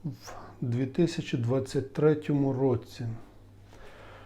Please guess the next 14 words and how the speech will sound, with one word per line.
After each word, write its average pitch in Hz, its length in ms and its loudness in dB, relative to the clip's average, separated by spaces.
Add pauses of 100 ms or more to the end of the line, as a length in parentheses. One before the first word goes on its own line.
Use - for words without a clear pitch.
(340)
Хто, - 300 -6
друзі, 160 300 4
пам'ятає, 160 760 8 (180)
вирощували 156 720 6
ми 151 160 10
немало 175 480 10
сортів. 165 600 6 (2250)
Почнемо 180 720 10 (460)
по 156 120 6
порядку, 147 600 12
які 131 380 4
вони 143 280 8
дали 139 400 6
результати. 127 840 4